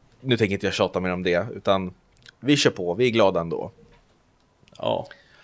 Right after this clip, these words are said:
Speaker 2: Nej, fy fan,
Speaker 1: Eh.
Speaker 2: vilken dålig stämning. Allt, direkt när du ber om pengar så blir det så här, äh,
Speaker 1: Det, vadå direkt när jag
Speaker 2: <laughs>
Speaker 1: ber
Speaker 2: Det
Speaker 1: om
Speaker 2: blir så
Speaker 1: pengar?
Speaker 2: dåligt.
Speaker 1: Vem är det som... Du, du är så jävla falsk, Jakob. För att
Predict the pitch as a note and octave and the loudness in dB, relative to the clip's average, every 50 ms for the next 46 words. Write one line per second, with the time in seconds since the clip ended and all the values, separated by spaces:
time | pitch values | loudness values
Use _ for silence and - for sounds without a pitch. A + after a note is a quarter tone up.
0 | _ - - - - - - C3 - D#3+ D3+ - - E3+ C#3 A2 A2 G#2+ A2+ A#2+ | _ -20 -20 -18 -10 -6 -4 -2 -2 -2 -2 0 4 4 6 6 6 4 2 2
1 | A#2 A#2+ A#2 A#2 - C3+ B2 B2 B2+ C3 B2+ - - E3+ F3 D#3 D3+ - - - | 2 2 2 2 2 2 2 2 2 -2 -2 2 4 4 4 4 2 -2 -10 -20
2 | - - - D3+ - F#3 F3+ D3+ - - - B2 A2+ A#2 A2 A2 A2+ A2+ A2 A2 | -20 -18 -8 -2 0 2 2 2 0 -2 -2 -2 0 0 0 2 2 0 0 0
3 | A2 C3 A#2 G2 G2+ G#2+ - A2+ A2 A2 G#2+ G#2 - A2 A2 A2+ A2 G#2+ - - | -2 -2 -2 -2 -4 -8 -8 -6 -6 -4 -4 -2 -2 -2 0 0 0 -2 -2 -4
4 | - _ _ _ _ _ - B2+ C3 - - - F3 G3+ G3+ C4 C4 F#3 D#3 F3+ | -12 _ _ _ _ _ -8 -4 -4 -4 -2 2 2 2 2 2 0 2 4 6
5 | E3+ - C3 - - - - A3+ G#3 G3 G3+ G3 - - F#3+ A3+ A3 G3+ F3+ F#3 | 8 8 8 6 4 2 2 6 8 8 8 8 8 8 6 4 4 6 4 4
6 | F3+ F3+ - G3 F#3+ - E3+ F3+ - F3+ F3+ G3+ G#3 A3 G#3+ G3+ G3 G3+ - G3 | 4 4 4 4 4 6 4 2 4 8 8 8 8 10 8 8 8 6 4 2
7 | E3+ C#3+ - - _ _ _ _ _ _ _ - C3 B2+ - F#3+ F3 D#3 F#3 G#3 | 2 2 -4 -10 _ _ _ _ _ _ _ -20 -10 -2 0 0 0 2 0 0
8 | - - A3 G3+ B3 A3+ G#3 G3 G#3 G#3 - - B3 D3+ B2+ A#2 - - C3 G#2+ | 0 0 0 4 4 4 6 6 4 4 6 6 6 6 6 4 2 4 4 4
9 | G2 - G#2+ - - D#3 C#3+ - - | 4 2 0 4 4 4 4 4 0